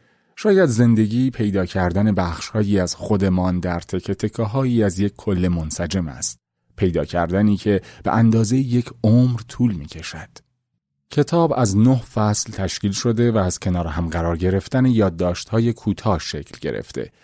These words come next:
یادداشت‌هایی که خیلی از اونها قبل از انتشار کتاب به مرور تو شبکه‌های اجتماعی منتشر شدن و بالاخره هم در لباس یک کتاب سیصد و شصت صفحه‌ای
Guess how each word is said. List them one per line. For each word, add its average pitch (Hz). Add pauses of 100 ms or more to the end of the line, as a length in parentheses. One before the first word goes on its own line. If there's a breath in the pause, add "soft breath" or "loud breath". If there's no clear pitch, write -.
(240 soft breath)
یادداشت‌هایی 95
که 113
خیلی 135
از 104
اونها 95 (240 soft breath)
قبل 139
از 127
انتشار 95
کتاب 92
به 101
مرور 113
تو 120
شبکه‌های 90
اجتماعی 85
منتشر 87
شدن 131 (300 loud breath)
و 143
بالاخره 82
هم 104
در 90
لباس 85
یک 95
کتاب 113
سیصد 110
و 90
شصت 80
صفحه‌ای 85